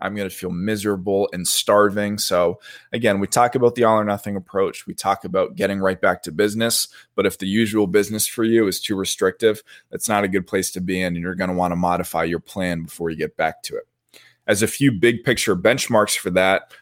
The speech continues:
I would recommend the eighty twenty rule be applied to calories. That's a really good way to be flexible. A lot of people talk about the eighty twenty rule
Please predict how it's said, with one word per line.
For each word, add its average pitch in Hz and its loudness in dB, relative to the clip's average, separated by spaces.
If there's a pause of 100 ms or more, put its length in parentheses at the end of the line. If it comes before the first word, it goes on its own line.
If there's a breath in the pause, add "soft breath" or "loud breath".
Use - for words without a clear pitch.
I - 0
would 165 2
recommend 123 0
the - -8
eighty 104 -2
twenty 110 -4
rule 123 0
be 104 -2
applied 92 -2
to - -8
calories. 110 0
That's - -14
a 95 -6
really 107 0
good 98 0
way 95 0
to 92 0
be 90 -4
flexible. 98 -2 (300 loud breath)
A - -6
lot 98 6
of 95 -6
people 110 0
talk 101 0
about 101 0
the - -4
eighty 92 -2
twenty 95 -4
rule 98 2